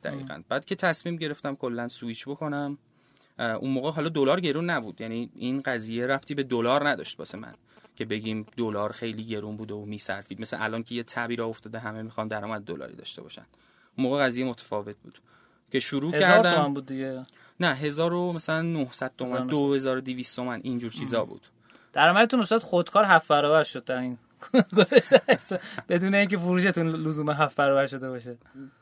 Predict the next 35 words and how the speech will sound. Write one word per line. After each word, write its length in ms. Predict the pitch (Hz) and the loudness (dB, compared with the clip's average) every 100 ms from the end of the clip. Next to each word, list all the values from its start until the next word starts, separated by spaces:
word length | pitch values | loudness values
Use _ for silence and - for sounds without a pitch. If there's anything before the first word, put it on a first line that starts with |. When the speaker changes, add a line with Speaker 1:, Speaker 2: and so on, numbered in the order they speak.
| - | -8
Speaker 1:
نمیشه 500 | 160 190 302 302 165 | -2 -2 -2 -2 -2
بگی 200 | 123 117 | -2 -4
شما 240 | - 113 | -6 -4
درآمد، 380 | 104 104 - - - | -2 -4 -6 -10 -8
ما 100 | 170 | -4
هزینه 300 | 175 165 160 | -4 0 0
هامون 220 | 180 196 | 0 -4
هم 80 | 190 | -6
بیرون 220 | 139 139 | -4 0
از 120 | 135 | 2
Speaker 2:
آره. 100 | 131 | 2
Speaker 1:
ایرانه، 200 | 156 156 | 0 -4
اینم 280 | 101 135 143 | -6 -8 -8
هست. 200 | 139 135 | -8 -6
Speaker 2:
دقیقاً. 180 | 131 123 | -4 -4
Speaker 1:
حالا 120 | 131 | -2
به 120 | 139 | -2
جز 300 | 143 139 135 | 0 -2 -2
مثلاً 340 | 123 - 120 | -4 -4 -4
یه 140 | 123 123 | -4 -6
سری 220 | - 120 | -6 -4
مسائل 180 | 120 135 | 4 6
Speaker 2:
مالیات 300 | 135 143 170 | 8 8 6
و 40 | |
Speaker 1:
داخلی 140 | 175 151 | 6 4
Speaker 2:
اینا 200 | 151 175 | 4 6
هم 60 | |
Speaker 1:
هم 80 | 170 | 4
Speaker 2:
هست 200 | 180 - | 2 -2
دیگه، 220 | 123 123 | -6 -6
دارین 300 | 120 127 131 | -6 -6 -6
پرداخت 420 | 120 123 123 120 | -6 -6 -6 -10
می‌کنین. 280 | 123 123 117 | -12 -10 -6
Speaker 1:
آره، 280 | 120 101 - | -4 -4 -6
آره، 180 | - | -12